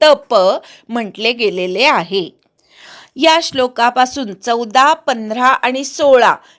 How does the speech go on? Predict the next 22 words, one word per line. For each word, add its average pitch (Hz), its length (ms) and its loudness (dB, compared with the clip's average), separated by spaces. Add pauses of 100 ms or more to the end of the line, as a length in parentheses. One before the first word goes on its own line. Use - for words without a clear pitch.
या 294 140 -6
तीन 339 440 -10
श्लोकांमध्ये 247 1080 -2 (420)
तपाचे 320 600 0
तीन 302 420 -8
प्रकार 254 440 0
भगवंतांनी 220 680 -6
सांगितले. 214 540 -6
चौदाव्या 240 640 -2
श्लोकामध्ये 247 760 -6
शारीरिक 254 640 -2 (100)
तप 320 300 2
कसं 269 240 -4
असतं 233 320 -2 (120)
ते 240 120 -4
सांगितलंय, 247 640 -2 (420)
पंधराव्या 262 600 2
श्लोकामध्ये 254 920 -2 (260)
वाणीचं 233 680 -2 (160)
तप 311 240 2
कसं 269 300 -2
असतं 233 340 -2